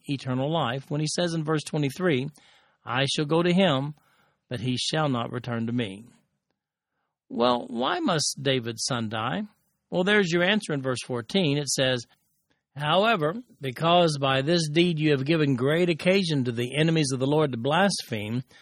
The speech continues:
the child also who is born to you shall surely die." The enemies of the Lord, well, they mustn't see God's children prosper in their disobedience.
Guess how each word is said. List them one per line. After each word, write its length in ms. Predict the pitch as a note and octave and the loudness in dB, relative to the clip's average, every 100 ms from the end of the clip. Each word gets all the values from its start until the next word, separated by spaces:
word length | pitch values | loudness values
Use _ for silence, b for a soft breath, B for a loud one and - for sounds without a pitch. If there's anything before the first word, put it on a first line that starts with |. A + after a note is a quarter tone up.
| b b b _ | b b b _
the 80 | A#2 | -12
child 540 | - A#2+ C3 D3 D#3+ F3 | -8 -4 2 4 4 2
also 520 | F3+ E3+ D#3 D3+ C3 | 0 0 0 0 2
who 80 | C#3+ | 2
is 140 | B2+ | 0
born 280 | C3+ D3+ C3 | 2 2 2
to 60 | |
you 200 | A2+ A#2+ | 0 -2
shall 360 | A#2+ - A#2 A#2 | -2 -2 -2 -2
surely 380 | - A#2 G#2+ A2+ | -4 -4 -4 -2
die." 360 | A#2+ G#2 - - - _ _ _ _ _ _ _ _ D3 | -2 -4 -8 -20 -20 _ _ _ _ _ _ _ _ -2
The 480 | D#3 D#3+ D3+ D#3 - | 4 4 4 0 -4
enemies 400 | A3+ D4+ A#3 E3+ | -4 2 2 4
of 80 | D#3+ | 2
the 100 | D3 | 4
Lord, 560 | E3+ G3+ C3 B2+ D#3+ D#3 _ _ | 4 4 4 2 -2 -12 _ _
well, 400 | E3 F3+ A#3 A#3 | -6 -4 -4 -4
they 200 | A3 A3+ | -4 0
mustn't 480 | F#3 G3 G3 F#3+ D3+ | 2 2 2 -6 -6
see 260 | - D3+ | -2 -2
God's 380 | C3 B2 C3 - | 0 -2 -2 -6
children 460 | - D#3+ A#2 C3 C3+ | -2 -2 -2 -6 -6
prosper 520 | B2+ A2+ - - C#3+ | -4 -2 -4 -6 -8
in 160 | A2+ | -4
their 140 | A2+ A#2 | -4 -4
disobedience. 880 | A2 - D3+ F#3+ G3 A#2 - - | -6 -4 -2 0 0 -2 -4 -8